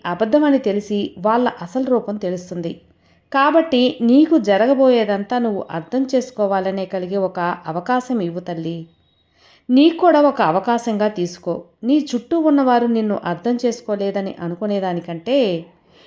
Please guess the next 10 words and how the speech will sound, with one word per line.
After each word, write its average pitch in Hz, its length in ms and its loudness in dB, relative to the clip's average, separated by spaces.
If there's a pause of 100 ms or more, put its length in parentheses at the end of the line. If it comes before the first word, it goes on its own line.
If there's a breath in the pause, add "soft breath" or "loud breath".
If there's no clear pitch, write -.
(120 soft breath)
నిన్ను 302 280 6
చుట్టూ 294 360 0
ఏం 220 340 2
జరుగుతుంది 254 680 2
అని 202 200 0
ముందు 185 280 -6
తెలుసుకో. - 520 -8 (520 soft breath)
అప్పుడే 240 380 2
చిక్కుళ్ళు 294 500 -2
దాటాలై 202 680 0